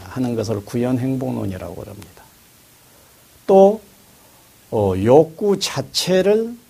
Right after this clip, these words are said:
문제 삼아 봤더니 욕구 주체와 객체가 없다라는 식의 이야기는 초월 행복론에서 논해지게 됩니다. 그런데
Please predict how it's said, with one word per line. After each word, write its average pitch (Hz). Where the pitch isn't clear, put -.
문제 139
삼아 120
봤더니 107
욕구 104
주체와 101
객체가 113
없다라는 147
식의 202
이야기는 95
초월 190
행복론에서 160
논해지게 95
됩니다. -
그런데 143